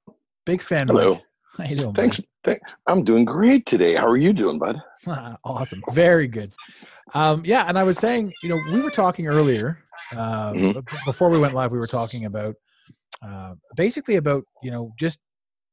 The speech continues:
Speaker 1: the Facebook, the way it works with, you know, like, your, your,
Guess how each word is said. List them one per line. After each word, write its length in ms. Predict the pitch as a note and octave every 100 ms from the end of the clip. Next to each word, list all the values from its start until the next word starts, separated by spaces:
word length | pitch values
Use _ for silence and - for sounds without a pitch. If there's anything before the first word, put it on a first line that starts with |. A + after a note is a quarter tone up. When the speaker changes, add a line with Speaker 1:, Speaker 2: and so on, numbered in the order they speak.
| _ -
Speaker 1:
the 160 | B2+ D3
Facebook, 640 | - E3 E3 - F3 D#3+ - - _ _
the 160 | C3+ D3
way 220 | D#3+ G3+
it 140 | E3
works 360 | C3+ C3+ B2+ -
with, 200 | A2 -
you 60 | A2+
know, 200 | G#2+ A2
like, 140 | G#2
your, 280 | C3+ F3 D3 -
your, 180 | B2